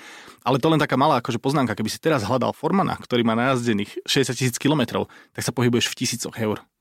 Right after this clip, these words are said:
Čiže my sme vtedy ako naozaj to kúpili, že, eh, to bolo obrovské šťastie a ja hovorím, že tým, že si ho ešte ako nejako celkom udržiavame, eh,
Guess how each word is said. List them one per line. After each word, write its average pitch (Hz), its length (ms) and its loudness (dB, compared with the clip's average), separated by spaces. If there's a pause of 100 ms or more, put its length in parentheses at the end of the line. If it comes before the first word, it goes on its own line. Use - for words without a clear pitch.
Čiže 123 280 2
my 127 100 4
sme 131 140 2
vtedy 127 240 0
ako 120 160 0
naozaj 131 320 4
to 123 100 -2
kúpili, 131 420 0
že, 127 440 2 (300)
eh, 117 600 2
to 113 100 -2
bolo 131 180 2
obrovské 139 440 2
šťastie 131 500 0
a 117 300 0
ja 123 120 2
hovorím, 131 260 2
že 127 100 2
tým, 135 140 0
že 131 80 0
si 131 160 -2
ho 123 80 2
ešte 123 200 -2
ako 127 120 -4
nejako 123 240 0
celkom 139 400 -2
udržiavame, 127 720 2
eh, - 240 -20